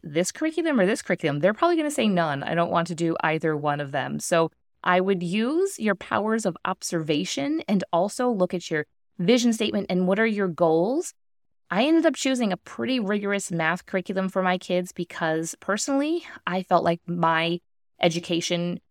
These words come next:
when it came to math was really lacking and I didn't feel strong in it at all. I was just pushed along. And so I really wanted to find something solid, and my kids were super solid during the elementary. I mean, they continue to be. But this curriculum, that was,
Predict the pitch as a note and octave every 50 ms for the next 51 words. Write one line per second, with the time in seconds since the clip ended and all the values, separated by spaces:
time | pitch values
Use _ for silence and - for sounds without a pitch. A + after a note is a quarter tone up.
0 | _ _ _ - F#3 F#3 - F#3+ F#3 F3 F3+ E3 D#3 C#3+ D#3 F#3+ - - D#3+ D#3
1 | D3 C#3+ D3 E3 G3 G#3+ G3 F3 D#3 D#3 D3+ C#3 C#3 D3 - E3 D#3 D3 C#3+ -
2 | - D#3 D#3 D#3 D3 - - - D#3 E3+ F3 G3 F#3+ F#3 - F3+ E3+ D#3 - -
3 | - E3 D#3 D#3 D#3 D3+ D3 D3+ - - - D3 D3 - - D#3 E3 F#3 F#3 D#3+
4 | C#3 C#3 B2+ C#3+ D#3 D3+ - E3 D3 - - - F#3+ F#3 E3+ - - E3+ D#3+ E3
5 | E3 D#3+ D3+ D3+ D#3+ D3+ - - D#3+ D#3 - - _ _ _ _ _ _ - E3
6 | E3 E3+ F#3 G3 G#3 G3 F#3 F3 F3 F3 E3+ E3+ - D#3 D#3+ D#3 - D#3+ D3+ D#3
7 | D3 D3 - - D3+ C#3+ D3+ E3 F#3 - - E3+ E3+ D3 C#3+ F3 - - - F3+
8 | E3+ E3+ F3 F3+ - - E3+ D#3+ D#3 D#3 - - _ _ _ - - - - -
9 | G3 G#3 G#3 F3 D3 C3+ D3 E3 _ _ _ _ - - - C#3+ C#3 C#3+ C#3+ D3
10 | D3 - - - D#3+ D3+ D3+ D3+ D3+ D3+ D3 D3 - E3 - E3+ D#3+ D#3 D3 -
11 | D#3+ D3+ - D3 C#3 C3+ - C3+ - - - - _ _ _ _ _ _ F3+ F#3+
12 | F3+ F3+ E3+ D#3+ F3 F3 F3 - - - G3+ G#3+ - F3+ D#3+ D3+ D3+ D#3 E3 -
13 | G3+ G3